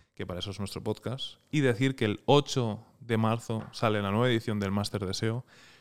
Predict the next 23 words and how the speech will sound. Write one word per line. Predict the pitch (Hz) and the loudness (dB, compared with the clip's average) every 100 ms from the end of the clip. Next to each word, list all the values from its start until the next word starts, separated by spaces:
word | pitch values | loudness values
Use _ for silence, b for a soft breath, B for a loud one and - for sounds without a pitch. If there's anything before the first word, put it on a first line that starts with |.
| B | B
con | - 180 151 | 8 8 8
una | 143 | 4
asignatura | 117 123 110 120 113 95 80 | 0 0 0 2 2 2 0
de | 104 104 95 - | 0 2 2 -2
inteligencia | 113 107 98 107 101 | -4 -2 -4 -4 -4
artificial | 110 - 104 98 98 92 90 90 90 87 90 - | -4 -4 -8 -4 -4 -4 -8 -10 -12 -14 -18 -8
para | - 98 | -4 -4
el | 92 | -2
seo, | - 123 | -2 -2
para | 131 101 92 - | -2 -4 -6 0
ir | 156 147 | 2 2
por | 139 117 | 2 2
delante | 104 104 117 151 196 - _ _ | 2 0 0 -4 -6 -10 _ _
y | 120 113 107 | -6 0 0
estar | 98 104 104 - _ | 0 -2 -2 -6 _
súper, | - 123 110 - | -4 -2 -2 -4
súper | 107 104 | -4 -4
preparado | 101 95 92 95 | -2 -2 -2 -2
para | 92 92 | -4 -6
sacarle | 95 101 98 | -4 -4 -4
el | |
máximo | 95 101 104 95 | -4 -4 -4 -2
partido, | 95 95 139 160 180 | -2 0 2 2 0